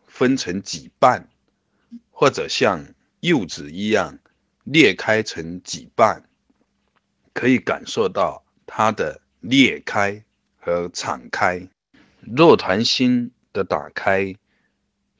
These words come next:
在身体上是有清晰的体证，会有感触。这个呢，只要经历过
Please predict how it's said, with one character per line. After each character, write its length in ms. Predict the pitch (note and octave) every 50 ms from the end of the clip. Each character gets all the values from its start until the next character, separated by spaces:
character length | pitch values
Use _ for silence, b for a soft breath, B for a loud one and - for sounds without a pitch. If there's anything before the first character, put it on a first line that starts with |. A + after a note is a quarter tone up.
| _ _ _
在 480 | - - - B2+ A#2 G#2 F2 D#2+ D2+ - _ _ _ _ _ _ -
身 300 | - - - D3 D#3+ D3
体 200 | - - F2 C#2
上 340 | - - A2+ F#2 D#2+ D2 -
是 300 | - - - G#2+ F#2 E2+
有 160 | D#2 C#2 C2
清 420 | - - - - - B2+ B2+ C3
晰 260 | B2 - - A#2 A2+ A2+
的 280 | _ - F2+ E2 D#2 - _ _ _ _ _ _ _ _ _ _ _ _ _
体 240 | - - - B2+ - -
证， 300 | - - B2+ A2 - - _ _ _ _ _ _ _ _
会 320 | _ - - - A2+ F2
有 100 | D#2 E2
感 300 | - - - F2 F#2 - -
触。 300 | - - - B2 A2 - _ _ _ _ _ _ _ _ _ _ _
这 220 | - - - G3 F#3+
个 160 | F#3 F3 C3
呢， 260 | G#2 G2 F#2+ F2 F2 - _ _ _ _ _ -
只 180 | - - F2
要 180 | G2+ G#2 F#2+ E2+
经 340 | - - - B2 C#3 D3 C#3+
历 120 | C#3+ C#3
过 360 | C#3 - F#3 - A2 - -